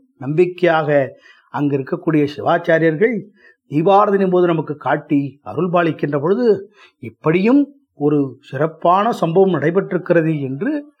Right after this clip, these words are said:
நம்முடைய பழைய கால கதையை நினைவு கூறும் வகையிலே அமைந்திருப்பதாக அமைந்திருக்கிறது. இங்கு எழுந்தருள் இருக்கக்கூடிய அம்பாள் மங்களநாயகி நான்கு திருக்கரங்களுடன் காட்சி கொடுக்கிறாள். முன் இரண்டு திருக்கரங்களிலே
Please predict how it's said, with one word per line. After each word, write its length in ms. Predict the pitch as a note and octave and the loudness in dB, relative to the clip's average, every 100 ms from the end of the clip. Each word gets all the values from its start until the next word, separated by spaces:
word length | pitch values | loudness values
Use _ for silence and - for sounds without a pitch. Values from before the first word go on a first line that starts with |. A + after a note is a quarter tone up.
| _ _ | _ _
நம்முடைய 640 | - D3+ D3 C#3 C3+ B2 A#2 _ _ _ | -6 -4 -2 -4 -6 -8 -14 _ _ _
பழைய 360 | C#3 D#3 E3 | 0 2 4
கால 340 | D3+ E3 D#3+ D3 | 4 2 2 0
கதையை 520 | C3 E3 A#3 G#3 - | 0 0 2 2 0
நினைவு 240 | D3 G3 A#3 F#3 | 0 0 0 -2
கூறும் 220 | - F3+ F3 | 0 2 2
வகையிலே 380 | C#3+ D#3 C#3+ C#3 C3+ | 2 2 2 0 -4
அமைந்திருப்பதாக 800 | C3 D3+ D#3 D#3 D3 D3 C3+ | -4 -2 0 -2 -2 -2 0
அமைந்திருக்கிறது. 600 | C3 C#3 C#3 C3 D#3 E3 G3+ G3+ - _ _ | -2 -2 -6 -6 -4 2 2 0 -14 _ _
இங்கு 260 | E3+ D#3 C#3+ | -4 -2 0
எழுந்தருள் 460 | C#3+ A#3 C#4 C4+ A#3+ | 0 2 2 2 0
இருக்கக்கூடிய 480 | F3+ G#3+ F#3+ F3+ E3 | 0 -2 0 0 0
அம்பாள் 500 | A2 G#2+ D3+ A3+ C#3 - _ - _ - | -2 -2 2 2 0 -8 _ -20 _ -14
மங்களநாயகி 960 | B2 C#3 E3+ G#3+ G#3+ G3+ G#3 G#3 B3 C#4+ - | -6 -2 2 2 4 4 2 2 0 0 -4
நான்கு 500 | B2+ B2+ F#3 B3+ A#3 A#3 | -8 -2 2 2 0 -2
திருக்கரங்களுடன் 760 | - G3+ G3 F#3+ F3 F3 E3 D#3 | -4 -4 -2 0 0 0 0 -2
காட்சி 340 | B2 B2+ - | -4 -6 -6
கொடுக்கிறாள். 600 | - E3+ E3 F3+ F#3+ G3+ - - - _ _ | -4 -2 2 2 2 -2 -8 -20 -20 _ _
முன் 320 | C#3+ G3+ G#3+ | 0 0 0
இரண்டு 440 | F3 F3 C4 D4 C4+ | 0 4 4 4 2
திருக்கரங்களிலே 680 | A3+ A3 A3+ G#3 G3+ F#3 | 0 2 2 4 4 4